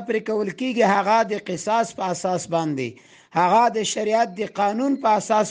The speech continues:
باندې دا پرې کول کېدلی سي. او که دا عمل هر چا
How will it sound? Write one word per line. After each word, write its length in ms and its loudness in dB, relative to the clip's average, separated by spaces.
باندې 320 0
دا 140 2
پرې 180 -2
کول 260 2
کېدلی 340 2
سي. 120 -4
او 60 6
که 80 4
دا 140 4
عمل 260 -2
هر 280 0
چا 200 2